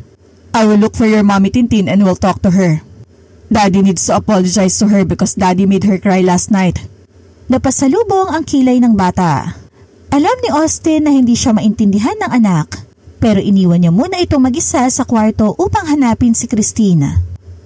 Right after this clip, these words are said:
Bawat sulok ng bahay ay inikot ni Austin pero bigo siyang matagpuan ang kinakasama. Nang bumaba siya sa first floor, nakasalubong niya si Minda kaya tinanong niya ito. "Manang, nakita mo ba si Tintin?" "O-,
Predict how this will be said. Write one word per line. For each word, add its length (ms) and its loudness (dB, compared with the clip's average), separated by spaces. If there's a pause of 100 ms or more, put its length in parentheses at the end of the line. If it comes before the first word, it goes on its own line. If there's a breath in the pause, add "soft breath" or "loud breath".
(100)
Bawat 320 0
sulok 400 0
ng 160 -2
bahay 480 0
ay 160 -2
inikot 400 0
ni 80 0
Austin 560 0
pero 240 0
bigo 320 -2
siyang 240 -6
matagpuan 640 -2
ang 80 0
kinakasama. 1040 0 (400)
Nang 240 0
bumaba 320 2
siya 160 -2
sa 160 -2
first 320 -4
floor, 400 2 (240)
nakasalubong 640 0
niya 160 0
si 160 -4
Minda 400 0
kaya 240 0
tinanong 480 2
niya 80 -2
ito. 400 0 (480)
"Manang, 480 2 (240)
nakita 320 0
mo 160 2
ba 80 0
si 120 -4
Tintin?" 520 0 (400)
"O-, 200 -2